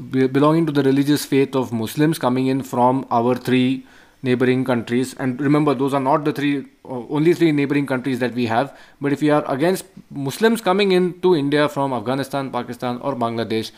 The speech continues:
you should definitely support the act. I say, Okay, that, if that is your argument, how many of you listening to this podcast or people whom you have spoken to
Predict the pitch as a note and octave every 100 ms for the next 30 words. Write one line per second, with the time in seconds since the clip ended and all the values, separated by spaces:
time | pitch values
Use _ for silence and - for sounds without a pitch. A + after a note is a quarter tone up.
0 | - - _ - G#3 G#3 C#3+ C3 C3+ C3
1 | C#3 G3 G#2 - G2 G#2 G2 - - _
2 | - A#2 A2 A2 D#3 B2+ B2 C3+ A#2+ A#2+
3 | C3 B2 B2+ G#2+ G#2 A#2+ A2+ C#3 - _
4 | _ E3+ F#3+ A3 A3 G#3 F3+ F3+ E3 D#3
5 | C#3+ B2+ D3 C#3 C3+ B2+ B2 A#2 G2 A2+
6 | A2+ A2 A#2 A2+ A#2+ A2+ B2 A2+ A#2 A#2
7 | A#2 A2 A2 - A2+ C3+ B2 A#2 G#2